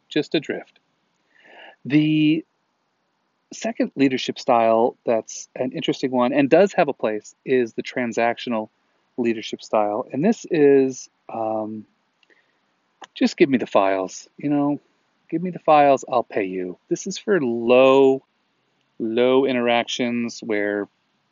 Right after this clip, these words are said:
it's just a transaction. You're collecting things, you don't offer a lot of guidance, it's just tit for tat. Give me what I need and I'll give you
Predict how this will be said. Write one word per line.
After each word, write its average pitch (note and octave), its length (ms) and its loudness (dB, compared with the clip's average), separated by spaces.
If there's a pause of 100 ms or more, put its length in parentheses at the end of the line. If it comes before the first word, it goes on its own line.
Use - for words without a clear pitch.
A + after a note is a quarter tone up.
(280)
it's - 180 -14
just - 260 -6
a F#3+ 40 -4
transaction. G2+ 800 -4 (680)
You're D3+ 160 -2
collecting C#3+ 520 0
things, D3 640 0
you A#2 180 -2 (140)
don't D3 220 2
offer C#3+ 280 -2
a C#3 80 2
lot C3+ 160 2
of B2 80 -6
guidance, C3 720 2
it's - 180 -16
just - 380 -10 (1200)
tit - 200 -8
for - 120 -14
tat. F3+ 360 4 (960)
Give D#3+ 140 2
me F3+ 140 -2
what F3 120 2
I E3+ 120 4
need F3+ 280 0
and D3 120 0
I'll D#3 100 2
give D3 240 -6
you D#3+ 300 -6